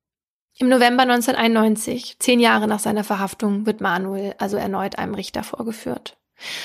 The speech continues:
Dem schmalen jungen Mann von damals sieht er nicht mehr ähnlich. Seine Ex-Freundin Julia ist nicht unter den ZuhörerInnen. Auch Lukas Vater Karl ist nicht da. Mutter Marianne tritt als Nebenklägerin auf.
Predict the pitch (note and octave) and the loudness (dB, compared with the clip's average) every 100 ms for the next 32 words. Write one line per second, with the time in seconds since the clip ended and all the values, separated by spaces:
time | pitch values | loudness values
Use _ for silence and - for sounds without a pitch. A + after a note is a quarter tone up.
0 | - - A#3+ A3+ B3+ A#3 A#3+ A3+ A3 A3+ | -6 4 4 4 4 4 6 6 4 4
1 | G3 G#3+ G#3+ G#3+ G3 F#3 G3 G3 - G#3 | 4 2 2 0 0 0 0 -2 -4 -2
2 | G#3 F#3+ - - G3+ - - - - - | 0 -2 -8 -10 -12 -10 -12 -10 -12 -14
3 | - _ _ _ _ A#3+ A#3+ A#3 - - | -18 _ _ _ _ 4 4 2 -2 0
4 | A3+ A#3 A3+ A3 G#3+ A3+ - A3 - F#3+ | 2 4 4 4 4 2 -2 -6 -2 -4
5 | - - G3+ - A3 - G#3+ F#3+ F#3+ - | -4 -8 -6 -4 -6 -6 -8 -4 -4 -4
6 | C#4+ A3 A3 A3 - - - G3 A3+ A3 | -4 -4 -4 -8 -16 -6 0 4 4 4
7 | G#3+ G#3 G#3 G3+ - G3 G3+ G3 - G3+ | 4 2 2 -2 -2 0 0 -2 -8 -14
8 | - - - A3 - _ _ _ A3 A3+ | -8 -6 -6 -8 -14 _ _ _ 2 4
9 | A3 G#3+ G#3+ G3+ A3+ C#4 C#4+ C4 - A#3+ | 4 4 4 4 2 -2 -4 -4 -2 -2
10 | - G#3+ G3 F#3 F#3 - - - - F#3+ | 2 2 2 -2 -8 -8 -10 -6 -6 -6
11 | - | -12